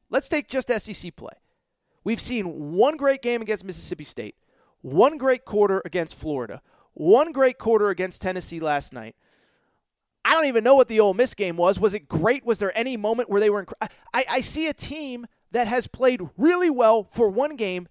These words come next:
and that's really it. And so when I look at this Alabama team and how they start to match up, I do think this is a team that has fundamental problems. Three of them, as a matter of fact, come to mind.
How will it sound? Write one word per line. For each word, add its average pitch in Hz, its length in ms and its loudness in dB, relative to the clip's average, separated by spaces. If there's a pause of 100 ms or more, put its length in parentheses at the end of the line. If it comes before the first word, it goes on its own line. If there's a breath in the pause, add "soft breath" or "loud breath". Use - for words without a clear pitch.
(140)
and 208 100 -4
that's 208 220 -2
really 165 280 -4
it. - 160 -8 (540)
And 254 140 -2
so 269 140 -4
when 262 120 -4
I 254 120 -2
look 285 180 -4
at 277 80 -14
this 254 160 -6
Alabama 226 480 -2
team 214 220 -8
and 180 80 -6
how 190 180 0
they 226 100 2
start 214 260 -6
to - 80 -10
match 190 280 -4
up, 277 240 -2 (320 soft breath)
I 240 100 2
do 311 140 -4
think 311 200 -8
this 262 140 -8
is 240 100 -8
a 262 120 -6
team 180 480 -10
that 214 140 -2
has 190 200 -4
fundamental 156 640 -6
problems. 247 600 -4 (260 soft breath)
Three 320 320 -2
of 233 100 -4
them, 175 160 0
as 165 120 -8
a 175 40 -6
matter 170 200 0
of 170 80 -2
fact, 160 280 -4
come 139 160 -10
to 170 100 -12
mind. 180 240 -6